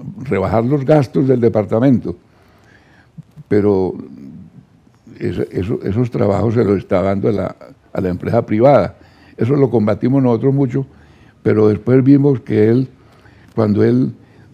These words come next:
em, pedía o, o decía que iba a gobernar con orden, con disciplina, con inversión privada, de-, defendiendo la, la opinión, eh, de cada uno.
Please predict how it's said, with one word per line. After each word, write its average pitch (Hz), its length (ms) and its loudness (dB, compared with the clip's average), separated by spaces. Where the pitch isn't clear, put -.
em, 110 320 -2
pedía 120 600 4
o, 92 320 -2
o - 20 0
decía 98 360 0
que 110 80 -2
iba 113 120 4
a - 20 6
gobernar 107 540 0
con 98 240 0
orden, 107 460 2
con 101 180 0
disciplina, 95 720 2
con 101 160 0
inversión 98 420 -2
privada, 117 580 4
de-, 98 300 0
defendiendo 101 680 2
la, 110 200 4
la 98 200 0
opinión, 110 760 -2
eh, 107 300 -2
de 85 220 -2
cada 120 260 2
uno. 123 300 0